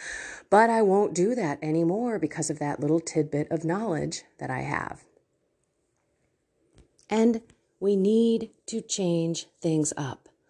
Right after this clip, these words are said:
So, if you're intermittent fasting,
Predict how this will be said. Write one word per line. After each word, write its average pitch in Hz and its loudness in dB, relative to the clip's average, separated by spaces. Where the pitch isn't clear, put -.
So, 214 4
if 202 -4
you're 254 4
intermittent 254 0
fasting, 240 -2